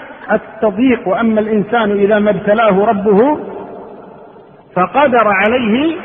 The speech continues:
رزقه"، يعني إيش؟ ضيق عليه رزقه. "وذا النون إذ ذهب مقا-، مغاضبا فظن أن لن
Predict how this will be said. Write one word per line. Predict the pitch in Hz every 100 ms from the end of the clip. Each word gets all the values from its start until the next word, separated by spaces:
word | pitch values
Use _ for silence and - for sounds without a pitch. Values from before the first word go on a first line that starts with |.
| - - - - - -
رزقه"، | 190 285 - 196 196
يعني | 214 240
إيش؟ | 254 - - - - - - - - - - - - -
ضيق | - 330 285 -
عليه | 220 240 233 208 277 302 - - - - - -
رزقه. | 196 285 - - 151 135 - - - - -
"وذا | 196 226
النون | 233 262 233
إذ | 226
ذهب | 196 247 226 220
مقا-، | 220 220 233
مغاضبا | 202 202 226 233 226 233
فظن | 180 208 240 226 285 233 - - - - - - - - - - - _ - 196
أن |
لن | 226 254 302